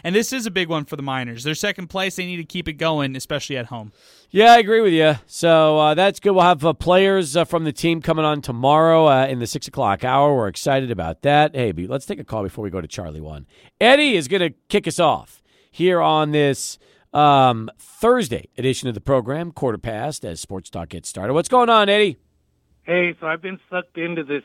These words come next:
Speaker 3: series, uh, that they've been showing all the Royal Rumbles from way back when, right? And that's where I got sucked into it. And I, so I've been watching all the Royal Rumbles, like, year after year after year from the, I started in eighty, and now I'm in the mid nineties.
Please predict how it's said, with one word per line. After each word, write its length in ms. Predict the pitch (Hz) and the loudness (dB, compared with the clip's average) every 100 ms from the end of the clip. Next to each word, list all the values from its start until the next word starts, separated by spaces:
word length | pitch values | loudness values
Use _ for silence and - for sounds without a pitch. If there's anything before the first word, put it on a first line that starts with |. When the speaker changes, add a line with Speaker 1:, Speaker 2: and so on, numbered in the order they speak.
| _ | _
Speaker 3:
series, 480 | 151 165 160 151 135 | -4 -4 -2 -4 -6
uh, 140 | 143 135 | -8 -8
that 180 | 139 - | -10 -10
they've 140 | 139 | -6
been 160 | 156 156 - | -4 -6 -4
showing 260 | 151 147 | -4 -2
all 120 | 139 | -4
the 100 | 151 | -4
Royal 300 | 139 143 143 | -2 -2 -4
Rumbles 440 | 131 139 143 135 127 | -6 -8 -6 -8 -8
from 200 | - 127 123 | -18 -20 -10
way 300 | 233 262 247 | -6 -4 -4
back 380 | 208 196 - 185 | -4 -6 -6 -6
when, 260 | 180 156 | -4 -4
right? 300 | 135 151 156 _ _ | -6 -6 -6 _ _
And 120 | 135 | -10
that's 200 | 147 165 | -6 -6
where 140 | 170 160 | -6 -6
I 80 | 156 | -6
got 220 | 160 151 _ | -8 -8 _
sucked 220 | 160 143 | -10 -6
into 340 | 151 147 139 143 | -8 -8 -4 -4
it. 100 | 139 | -4
And 160 | 131 | -2
I, 80 | 139 - _ - _ | -4 -6 _ -20 _
so 60 | 147 | -2
I've 100 | 156 | -2
been 140 | 170 | -2
watching 340 | 160 160 160 160 | -4 -6 -6 -10
all 140 | 156 | -8
the 80 | 147 | -6
Royal 260 | 147 151 139 | -6 -6 -4
Rumbles, 460 | 147 151 143 135 127 | -6 -4 -6 -6 -10
like, 200 | 131 143 | -12 -6
year 220 | 147 139 | -2 -2
after 240 | 139 - | -4 -8
year 300 | 131 139 135 | -14 -8 -6
after 260 | 131 127 127 | -6 -10 -10
year 220 | 139 135 | -6 -6
from 200 | - 120 | -6 -8
the, 180 | 120 117 _ _ _ 156 | -6 -6 _ _ _ -8
I 100 | 160 | -6
started 360 | 175 185 170 | -4 -4 -4
in 140 | 156 143 | -6 -6
eighty, 480 | 165 180 180 151 _ | -6 -4 -6 -10 _
and 160 | 135 135 | -16 -8
now 200 | 147 147 | -6 -6
I'm 80 | 143 | -8
in 60 | |
the 60 | 135 | -8
mid 200 | 139 143 | -8 -6
nineties. 400 | 139 151 143 | -4 -4 -6